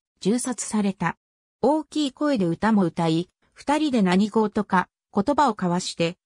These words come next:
笑い声を上げた直後、発射音が響いたという。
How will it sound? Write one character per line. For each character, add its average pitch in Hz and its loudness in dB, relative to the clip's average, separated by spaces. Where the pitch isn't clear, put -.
笑 262 0
い - -6
声 294 0
を 202 2
上 165 2
げ 220 0
た 220 -4
直 240 -2
後、 160 -2
発 - -2
射 - 0
音 233 2
が 180 0
響 196 -2
い 208 -4
た 208 -4
と 156 -2
い 147 -2
う。 135 -4